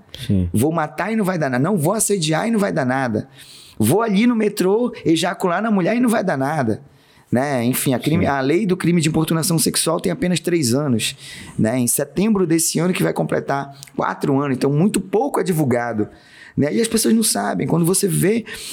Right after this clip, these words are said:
Speaker 2: registros, né, de flagrantes de criminosos praticando o crime de importunação sexual dentro de ônibus, de metrô, enfim, de van,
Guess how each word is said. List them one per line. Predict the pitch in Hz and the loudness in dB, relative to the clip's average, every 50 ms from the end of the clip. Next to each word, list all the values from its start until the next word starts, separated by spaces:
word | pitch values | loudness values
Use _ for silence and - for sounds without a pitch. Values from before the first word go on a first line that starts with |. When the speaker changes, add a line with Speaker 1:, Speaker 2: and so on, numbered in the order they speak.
| - - - | -12 -4 -2
Speaker 2:
registros, | 151 175 170 127 135 185 240 247 - - - 143 131 110 - - - - - - - - - - | 0 0 2 2 0 0 0 0 0 -2 0 0 0 0 0 -2 -4 -6 -12 -16 -18 -14 -4 -2
né, | 127 131 | -2 0
de | 139 156 151 | 0 -2 -2
flagrantes | - 175 160 160 131 131 139 175 208 247 - - 147 | -2 -2 -2 -2 0 0 2 2 2 2 0 0 -2
de | 127 143 | -2 0
criminosos | - 170 165 151 135 139 151 175 160 135 131 127 - - - - _ | 0 2 2 4 4 2 2 2 0 0 -2 -2 -4 -6 -10 -6 _
praticando | - - - - - - 190 226 240 220 | -4 -2 -2 -4 -2 -2 0 2 2 2
o | |
crime | - 185 180 160 | 2 2 2 2
de | 135 151 | 2 0
importunação | 131 143 139 - 143 135 131 127 - - 135 | 0 0 0 0 0 0 0 0 0 0 0
sexual | 131 - 143 135 - - 147 139 135 | 0 0 -2 -2 -2 0 0 0 2
dentro | 131 135 131 123 | 2 2 2 2
de | 117 120 | 0 0
ônibus, | 117 131 143 143 131 123 117 113 113 107 | 0 0 0 0 0 2 2 2 2 2
de | 117 | 2
metrô, | 117 120 113 - - 120 131 139 135 123 | 2 0 0 0 2 2 4 4 2 2
enfim, | 117 117 - - - 117 | 0 -2 -2 0 0 2
de | 107 107 104 | 2 0 0
van, | 101 113 123 147 160 143 | 0 0 0 0 -2 -4